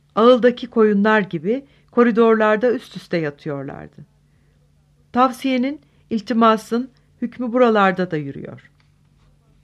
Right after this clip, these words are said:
Celal bana küçük bir gardiyan odasında yer buldu. Burası muvakkaten birkaç hatırlı mahkuma verilmişti. Yeni arkadaşlarımdan biri açığı çıkmış bir maliye tahsildarıydı.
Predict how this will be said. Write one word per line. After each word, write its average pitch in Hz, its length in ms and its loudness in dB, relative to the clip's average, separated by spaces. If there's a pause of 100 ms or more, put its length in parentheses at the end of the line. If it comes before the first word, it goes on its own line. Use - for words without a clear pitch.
(1500)
Celal 277 360 6
bana 233 200 4
küçük - 340 -8
bir 233 120 0
gardiyan 190 460 4
odasında 160 500 -6
yer 156 320 -2
buldu. - 300 -18 (840)
Burası 262 600 2 (560)
muvakkaten 214 720 0
birkaç 226 400 -2
hatırlı 190 340 -4
mahkuma 170 540 -4
verilmişti. 135 680 -10 (460)
Yeni 262 220 0
arkadaşlarımdan 175 1000 0
biri 185 340 -4 (360)
açığı 214 300 -2
çıkmış 226 480 -6
bir 226 100 0
maliye 202 480 2
tahsildarıydı. 135 1040 -10